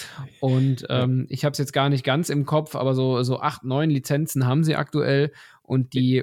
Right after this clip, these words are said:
Speaker 1: Sieben
Speaker 2: äh,
Speaker 1: wohl irgendwie, hatte ich gelesen. Aber ja,
Speaker 2: Bitte?
Speaker 1: egal.
Speaker 2: Sieben
Speaker 1: Sieb-
Speaker 2: sind, ja, okay,
Speaker 1: ja.
Speaker 2: sieben sind's, ja. Ähm, in, genau, den U S A ist aber Rhode Island eine besondere, ähm, Lizenz, weil diese eben auch,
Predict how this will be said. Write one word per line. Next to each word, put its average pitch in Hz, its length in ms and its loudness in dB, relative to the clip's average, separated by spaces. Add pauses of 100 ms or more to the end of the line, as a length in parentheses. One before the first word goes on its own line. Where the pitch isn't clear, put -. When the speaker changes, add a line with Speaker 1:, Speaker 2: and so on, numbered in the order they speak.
(100)
Speaker 1:
Sieben 151 220 2
Speaker 2:
äh, 120 140 4
Speaker 1:
wohl 120 140 4
irgendwie, 110 200 0
hatte 104 120 -2
ich - 60 -14
gelesen. 104 460 -2 (400)
Aber 110 340 0
ja, 165 120 2
Speaker 2:
Bitte? 220 140 4
Speaker 1:
egal. 101 340 -2
Speaker 2:
Sieben 208 240 4
Speaker 1:
Sieb- 147 100 8
Speaker 2:
sind, 123 160 -6
ja, 156 160 2
okay, 165 200 2
Speaker 1:
ja. 147 40 2
Speaker 2:
sieben 151 220 2
sind's, 117 220 -6
ja. 135 200 -4 (420)
Ähm, 160 380 4 (400)
in, 151 680 2 (260)
genau, 160 240 2
den 151 160 0
U 185 100 2
S 180 140 0
A 185 140 2
ist 190 140 2
aber 170 140 2
Rhode 165 320 2
Island 170 280 2
eine 170 140 0
besondere, 202 1120 0 (360)
ähm, 175 640 0 (560)
Lizenz, 185 580 0
weil 165 140 4
diese 180 260 -2
eben 170 240 0
auch, 180 280 -2